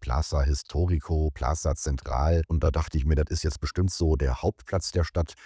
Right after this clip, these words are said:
Kann man da schön sitzen und Zigarre rauchen und das Treiben ein bisschen auf sich wirken lassen. Ja, bin ich dann da gut und gerne eine halbe Stunde hingelaufen. Vorbei an Obdachlosen und Bettlern und ja, wie man's dann eben aus, äh, Kolumbien kennt.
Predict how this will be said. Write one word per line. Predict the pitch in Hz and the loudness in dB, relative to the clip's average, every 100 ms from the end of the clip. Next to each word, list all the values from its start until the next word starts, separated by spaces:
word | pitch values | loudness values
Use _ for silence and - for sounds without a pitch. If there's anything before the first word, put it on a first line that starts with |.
| - | -20
Kann | - 80 | -4 0
man | 76 | 2
da | 71 | 2
schön | - 82 | 2 2
sitzen | 67 82 - 73 | 2 0 -2 -4
und | 69 | -2
Zigarre | - - 78 76 | -2 0 2 4
rauchen | 67 76 73 76 | 4 2 2 0
und | 65 | 0
das | 69 - | -4 -4
Treiben | - 67 71 | -2 0 0
ein | |
bisschen | 62 - 65 | -2 -2 -2
auf | 65 | -2
sich | - - | -6 -4
wirken | 71 78 | -2 0
lassen. | 76 71 80 71 - - - _ - | 0 0 2 0 0 -10 -20 _ 0
Ja, | 73 | 2
bin | 71 | 4
ich | 71 - | 2 2
dann | 71 | 2
da | 67 | 2
gut | 71 78 | 2 2
und | 69 | 2
gerne | 71 73 | 2 2
eine | 71 | 2
halbe | 69 71 | 0 -2
Stunde | 73 78 65 | -2 -2 -2
hingelaufen. | 82 85 78 78 - 78 78 _ | 0 2 2 0 0 -2 -2 _
Vorbei | - 80 67 78 95 | -4 -2 0 2 2
an | 73 73 - | 0 -2 -2
Obdachlosen | 90 - 92 90 87 90 104 87 95 90 | -8 -6 -4 0 2 4 4 4 4 4
und | 80 85 87 85 - - | 2 2 2 0 -4 -8
Bettlern | 90 - 92 92 87 | -6 -4 2 4 4
und | 80 85 85 | 2 2 2
ja, | 87 78 76 | 2 2 2
wie | 85 | 2
man's | 78 73 | 0 -2
dann | 78 71 | -4 -2
eben | 76 76 | -2 -2
aus, | 71 76 - - | -2 -6 -6 -6
äh, | 76 73 | -4 -2
Kolumbien | 82 78 78 71 71 | -2 -2 0 -2 -4
kennt. | - 78 90 | -4 -4 -4